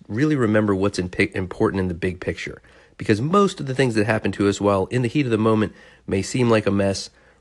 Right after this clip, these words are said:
really don't have that big, big of an impact on our day-to-day activities. So as we talked about earlier about, you know, prioritizing our tasks and our work, it's just as important to, you know, keep some perspective on our day-to-day activities.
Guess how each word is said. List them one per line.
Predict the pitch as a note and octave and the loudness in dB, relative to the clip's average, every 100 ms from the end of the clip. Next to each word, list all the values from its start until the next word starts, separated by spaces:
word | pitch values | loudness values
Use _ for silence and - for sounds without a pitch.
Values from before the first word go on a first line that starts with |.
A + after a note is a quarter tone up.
| - | -10
really | C#3+ F3 E3 C#3 | -2 2 4 4
don't | A#2+ A2 | 4 4
have | A#2 G2+ | 2 0
that | G2+ F#2+ | 0 0
big, | F#2+ - - | -2 -4 -4
big | G2+ G2 | 0 0
of | F#2+ | 0
an | |
impact | F#2+ F2 - F2 - - _ _ | -2 -4 -6 -10 -12 -20 _ _
on | F2+ F#2 | -4 -2
our | F2+ | -2
day-to-day | F#2 F2 E2 E2+ E2 | -2 -2 -4 -6 -6
activities. | F2+ - D#2 - - - - - - _ _ | -8 -8 -10 -12 -16 -20 -20 -20 -20 _ _
So | - G2+ G2 - - | 0 0 0 -4 -4
as | F#2+ | -2
we | G#2+ | -2
talked | D#3 D#3 | 0 0
about | C3+ A#2+ B2 | 2 2 2
earlier | B2+ B2+ A#2 | 2 2 2
about, | G2 F#2+ - - - | 2 -2 -4 -12 -6
you | F#2+ | -4
know, | |
prioritizing | F2 G2+ A2 A#2 A#2 A2+ A2 G2+ | -2 2 4 4 4 2 2 0
our | F#2+ | -2
tasks | - A2+ A2+ - | -2 -2 0 -2
and | F#2 | -2
our | F#2+ | -2
work, | B2+ B2 - - - - | -2 -4 -10 -20 -16 -14
it's | - | -12
just | - E3+ D#3 | 0 0 2
as | C3 A#2 | 0 -2
important | G2 A2 F#2+ G2+ - - _ | 0 0 0 -4 -8 -20 _
to, | - F#2+ F2+ - | -4 -2 -2 -4
you | F2 | -6
know, | E2 | -6
keep | - C3+ C3+ | -4 -2 -2
some | A#2 | -2
perspective | F#2 F#2+ - G#2 - F#2+ F#2 - _ _ | -4 -6 -2 -2 0 -2 -4 -10 _ _
on | A2+ A#2+ | -2 2
our | A2 | 2
day-to-day | G2+ F#2+ F#2 F2+ F2+ | 2 2 0 0 -2
activities. | F2+ - F2 F2 E2+ | -2 -4 -4 -4 -6